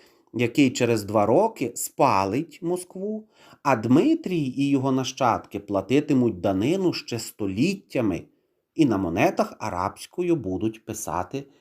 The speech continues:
про Тохтамиша і ханів. Двадцять третє. Інститут історії накривається берестою, коли руйнуєш міф про те, що не Олександр Невський першим у тисяча двісті сороковому році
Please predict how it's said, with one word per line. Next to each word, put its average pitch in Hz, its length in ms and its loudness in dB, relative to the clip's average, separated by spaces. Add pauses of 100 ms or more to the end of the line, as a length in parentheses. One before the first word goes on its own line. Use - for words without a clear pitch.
(160)
про 107 200 -4
Тохтамиша 98 800 -4
і 117 120 -4
ханів. - 540 -14 (680)
Двадцять 143 440 0
третє. - 440 2 (800)
Інститут 120 560 0
історії 147 540 2
накривається 104 800 0
берестою, 107 840 0
коли 101 500 -2 (300)
руйнуєш 117 640 2
міф 180 260 0
про 127 220 -6
те, 123 480 0
що - 400 -4
не 117 140 4
Олександр 190 640 2
Невський 170 560 0
першим 104 560 2
у 95 60 -2
тисяча 92 380 -6
двісті 92 360 -8
сороковому 90 560 0
році 139 520 2